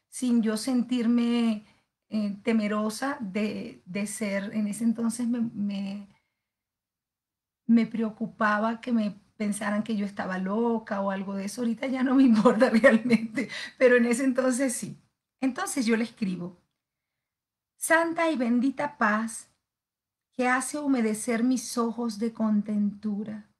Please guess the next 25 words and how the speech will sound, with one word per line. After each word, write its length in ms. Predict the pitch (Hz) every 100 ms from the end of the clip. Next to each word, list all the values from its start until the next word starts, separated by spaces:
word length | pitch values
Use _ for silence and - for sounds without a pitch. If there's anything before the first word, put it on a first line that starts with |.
| _ _ _ _ _ _ _ _ _ _ _
Santa 640 | - - 277 277 254 269 247
y 60 |
bendita 640 | 214 220 220 220 247 254 247
tu 180 | 226 -
paz, 400 | 208 208 214 226
amado 360 | 220 208 202
mío, 440 | 202 208 208 214 214
bendito, 760 | 220 214 214 226 226 220 233
bendito 460 | 226 226 226 226 208
seas, 600 | - - 202 196 208 - _ _
santa 600 | - - 254 233 226 220
y 40 | 208
bendita 580 | 202 202 208 208 208
paz". 440 | 208 196 190 - _ _ _ _ _ _ _ _ _ _ -
Entonces 480 | 247 247 320 262 214
él 100 | 196
me 120 | 190
contestó: 680 | 202 196 185 190 - - - _ _ _ _ _ _ _ _ _ _ _ _ _ _ -
"Mi 140 | 254
querida 400 | 254 254 262 294
hija, 500 | 269 220 220 - 233
a 100 | 240
quien 280 | - 247 233
tanto 480 | 233 277 262 220 202
amo, 360 | 175 175 185